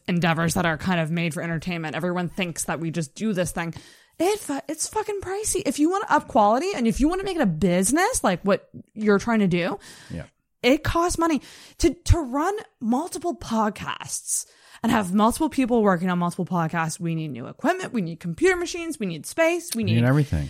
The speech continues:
Speaker 1: We need everything. We need stuff to be able to be mobile. We need, you know, like,
Speaker 2: And
Speaker 1: it's just,
Speaker 2: time
Speaker 1: it's ridiculous.
Speaker 2: is money. That's the biggest
Speaker 1: Yeah.
Speaker 2: thing. Like, we are giving up, like, I'm spending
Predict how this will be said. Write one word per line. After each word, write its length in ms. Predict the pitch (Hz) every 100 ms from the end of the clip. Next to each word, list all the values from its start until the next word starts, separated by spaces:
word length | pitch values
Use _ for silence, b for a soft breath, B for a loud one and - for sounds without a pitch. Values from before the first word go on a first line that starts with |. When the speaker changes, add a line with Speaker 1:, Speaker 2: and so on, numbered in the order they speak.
| -
Speaker 1:
We 180 | 226 262
need 260 | 254 240 -
everything. 600 | 349 381 285 190 151 147 190
We 80 |
need 260 | 226 220 196
stuff 320 | - 247 233
to 80 | -
be 80 | 254
able 120 | 269
to 60 | 277
be 120 | 302
mobile. 580 | 330 349 220 160 143 165
We 120 | 220
need, 400 | 226 226 220 208 B B B _ _
you 140 | 262
know, 180 | 269 254
like, 300 | 262 254 - - B
Speaker 2:
And 220 | 151 160
Speaker 1:
it's 160 | 262 -
just, 160 | 320
Speaker 2:
time 380 | - 151 160 170
Speaker 1:
it's 80 | -
ridiculous. 260 | 160 - 123
Speaker 2:
is 240 | 131 101
money. 520 | 98 98 123 107 76 82
That's 200 | 120 -
the 160 | 151 -
biggest 280 | 113 123 214
Speaker 1:
Yeah. 340 | 208 196 175 -
Speaker 2:
thing. 100 | 87
Like, 200 | 95 - B B B
we 120 | 131
are 100 | 147
giving 400 | 135 127 127 123
up, 160 | 113 -
like, 180 | 101 -
I'm 460 | 107 120 135 127 -
spending 840 | - - 120 117 113 107 104